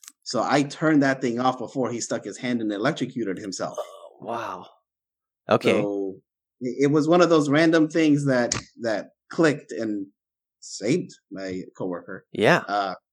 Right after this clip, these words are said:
Speaker 2: See,
Speaker 1: yeah.
Speaker 2: it was a safety. You, there, there's lessons learned.
Speaker 1: Yeah.
Speaker 2: All right, and if, if we have, um, or excuse me, uh, if you didn't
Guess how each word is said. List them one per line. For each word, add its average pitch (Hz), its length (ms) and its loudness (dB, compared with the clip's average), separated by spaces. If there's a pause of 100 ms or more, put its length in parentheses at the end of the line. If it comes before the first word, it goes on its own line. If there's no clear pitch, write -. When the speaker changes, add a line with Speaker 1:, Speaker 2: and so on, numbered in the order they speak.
(2000)
Speaker 2:
See, - 120 -8
Speaker 1:
yeah. 190 60 4
Speaker 2:
it 175 40 6
was 131 120 -2
a 123 60 -6
safety. 165 440 0
You, 151 240 0
there, 147 160 10 (120)
there's 117 300 4
lessons 123 400 4
learned. 123 400 0 (460)
Speaker 1:
Yeah. 180 300 -4 (1080)
Speaker 2:
All 127 120 8
right, 123 240 10
and 127 260 4 (560)
if, 156 380 4 (500)
if 143 160 4
we 180 80 10
have, 180 400 6
um, 120 340 8
or 127 60 4
excuse 123 240 0
me, 92 200 -2 (340)
uh, 107 420 0
if 135 160 2
you 147 240 4
didn't 185 560 6